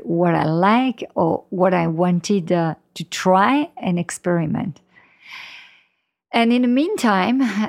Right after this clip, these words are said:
there were many people in Châteauneuf-du-Pape. They exported, uh, to, uh, to U S. I also exported to U S. And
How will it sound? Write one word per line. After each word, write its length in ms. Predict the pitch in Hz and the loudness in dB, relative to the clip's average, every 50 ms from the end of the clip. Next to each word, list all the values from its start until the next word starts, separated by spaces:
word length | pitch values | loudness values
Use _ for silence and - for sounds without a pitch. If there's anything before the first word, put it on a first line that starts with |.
| - _ _ | -6 _ _
there 380 | - 269 277 247 180 214 214 202 | -18 -16 -10 -2 0 2 2 2
were 460 | 196 214 202 185 185 185 180 175 175 180 | 2 2 4 4 4 4 2 0 0 -2
many 340 | 190 202 214 240 254 262 | 0 0 2 2 2 2
people 320 | 220 254 233 220 - 214 208 | 2 2 0 0 2 0 2
in 120 | 208 202 | 2 0
Châteauneuf-du-Pape. 1200 | 185 - 196 175 175 - 185 170 175 165 151 - 165 156 - - - - - - - - - - | 0 0 0 -2 -2 -2 -4 -4 -4 -4 -4 -6 -8 -4 0 0 0 0 0 -4 -8 -10 -4 0
They 220 | 196 180 165 - | 0 2 2 0
exported, 840 | - 170 - - - - 202 196 196 190 - - 196 196 - - 175 | -2 -4 -4 -6 -4 -2 0 0 0 -2 -2 -2 -2 -2 -2 -4 -6
uh, 120 | - - - 254 - - | -6 -6 -8 -12 -12 -10
to, 300 | - - 175 170 165 160 | -4 -2 0 0 0 0
uh, 520 | 156 151 151 151 151 151 147 151 151 - - - | 0 0 0 0 -2 -2 -2 -4 -4 -6 -8 -10
to 120 | - - 147 | -10 -6 -2
U 200 | 156 156 165 196 | 0 2 2 2
S. 340 | 262 427 - - - - - 339 269 | 2 0 -2 -8 -16 -14 -14 -6 0
I 160 | - 175 175 | 2 2 4
also 380 | - 208 202 226 - - 175 - | 4 4 4 4 2 0 -2 -2
exported 540 | 170 - - - 170 160 156 - 165 - - | -2 -4 -4 -4 -4 -4 -4 -4 -10 -10 -6
to 100 | - 147 | -6 -4
U 220 | 147 151 156 175 | -2 -2 -2 0
S. 280 | 202 247 262 - - - _ _ _ _ _ _ _ _ _ _ _ _ _ _ _ _ _ _ - | -2 -2 -4 -6 -12 -20 _ _ _ _ _ _ _ _ _ _ _ _ _ _ _ _ _ _ 0
And 480 | 208 196 190 185 180 180 180 175 165 | 2 2 2 2 2 0 0 -2 -4